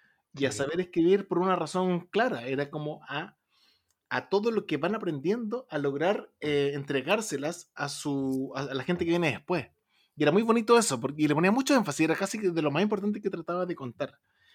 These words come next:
Speaker 1: Y claro, pues este libro tiene un poco de eso, como, como de, como de, ok, eh, somos científicos, pero no por eso no sabemos escribir, todo lo contrario. Es
Speaker 2: No,
Speaker 1: obligatorio,
Speaker 2: todo lo contrario.
Speaker 1: necesario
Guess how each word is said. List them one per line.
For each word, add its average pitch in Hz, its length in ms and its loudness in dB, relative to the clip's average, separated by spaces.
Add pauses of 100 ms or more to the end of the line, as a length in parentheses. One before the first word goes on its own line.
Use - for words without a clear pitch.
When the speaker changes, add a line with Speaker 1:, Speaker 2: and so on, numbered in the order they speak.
(220)
Speaker 1:
Y 131 480 2
claro, 175 240 6
pues 135 140 -2
este 147 160 -4
libro 185 280 6
tiene 180 160 2
un 180 80 0
poco 175 260 0
de 190 100 4
eso, 202 240 -6
como, 120 500 -8 (560)
como 139 280 4
de, 127 440 2
como 123 200 -2
de, 123 260 -6
ok, 131 200 -4 (400)
eh, 120 400 0 (1040)
somos 156 340 0
científicos, 151 760 -4 (680)
pero 127 160 0
no 156 80 0
por 180 100 2
eso 180 160 0
no 165 100 0
sabemos 143 300 0
escribir, 151 320 4
todo 135 140 2
lo 139 80 2
contrario. 117 640 -2
Es 131 240 -6
Speaker 2:
No, 135 60 4
Speaker 1:
obligatorio, 113 340 -2
Speaker 2:
todo 190 160 10
lo 170 80 10
contrario. 135 260 4
Speaker 1:
necesario 131 640 4